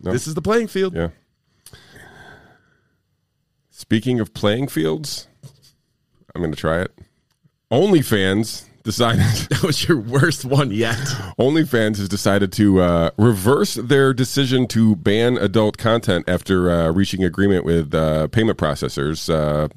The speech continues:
Speaker 1: are you shocked?
Speaker 2: Blown away.
Speaker 1: So I heard this yesterday, and I have not confirmed this, but maybe I'll look it up and share it if I find it.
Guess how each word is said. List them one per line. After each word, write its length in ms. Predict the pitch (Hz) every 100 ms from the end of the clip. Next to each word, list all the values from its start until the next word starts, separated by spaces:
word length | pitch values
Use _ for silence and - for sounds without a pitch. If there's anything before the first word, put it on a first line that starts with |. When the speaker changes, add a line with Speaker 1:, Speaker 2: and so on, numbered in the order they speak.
| _ _ _ -
Speaker 1:
are 60 | 87
you 60 |
shocked? 440 | 76 82 87 - - _ _ _ _ _
Speaker 2:
Blown 240 | 104 113
away. 260 | 113 92 76 - _ _ - -
Speaker 1:
So 440 | - 113 107 104 -
I 100 | 104
heard 180 | 113 131
this 140 | 123
yesterday, 360 | 117 120 98 92
and 100 | 90
I 80 | 87
have 140 | 87
not 180 | 95 95
confirmed 340 | 87 - 85
this, 140 | 82 80
but 180 | - 78
maybe 240 | 87 92
I'll 100 | 85
look 140 | 85
it 80 | 82
up 140 | 82 80
and 180 | 78
share 240 | - 85 80
it 60 |
if 140 | 78 80
I 60 |
find 280 | 76 85 80
it. 140 | 73